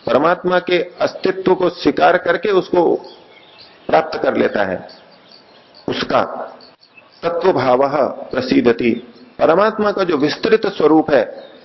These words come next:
वो "प्रसीदति", स्वच्छ रूप में अच्छी तरह उसको ज्ञात हो जाता है। उसका जो तत्व भाव है, वो "प्रसीदति", स्वच्छ हो जाता है।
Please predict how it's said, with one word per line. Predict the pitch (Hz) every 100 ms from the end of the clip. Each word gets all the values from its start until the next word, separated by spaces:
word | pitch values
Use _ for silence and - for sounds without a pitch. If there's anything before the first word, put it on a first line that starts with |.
| - -
वो | -
"प्रसीदति", | - 151 - 180 143 131 160
स्वच्छ | 127 - 196 190 -
रूप | 147 135 -
में | 151 143 - - - - - _
अच्छी | 135 - 165
तरह | - 131 131
उसको | - - 123 - - 143 - - - - - - 92
ज्ञात | 87 131 127 -
हो | 113
जाता | 104 101 - 92
है। | 87 - - _ - - _ - - -
उसका | 156 - 226 226
जो | 220
तत्व | 220 190 196
भाव | 165 147 151 180
है, |
वो | 196 208
"प्रसीदति", | - 156 202 196 180 180 151
स्वच्छ | - 196 - 190
हो | 151
जाता | 120 107 101
है। | 92 92